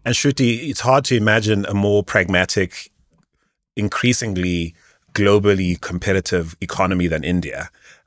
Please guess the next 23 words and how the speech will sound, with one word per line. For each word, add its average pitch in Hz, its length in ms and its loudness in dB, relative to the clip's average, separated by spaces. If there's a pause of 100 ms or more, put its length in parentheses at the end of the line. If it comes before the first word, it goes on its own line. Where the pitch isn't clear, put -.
(120)
I 95 60 0
wonder 107 260 2
how 98 300 4
this, 90 340 0
this 87 160 -2
conversation 87 560 0
is 82 100 -4
playing 87 320 -2
out - 360 -6 (340)
in 98 100 -2
a 90 60 0
place 85 320 0
that 90 180 2
is 85 200 0 (320)
leading 104 440 2
the 90 100 4
world 90 300 4
on 87 120 -6
so 98 420 -2
many 90 400 0 (240)
growth 87 320 0
metrics 87 500 -2 (220)
economically, 87 840 -4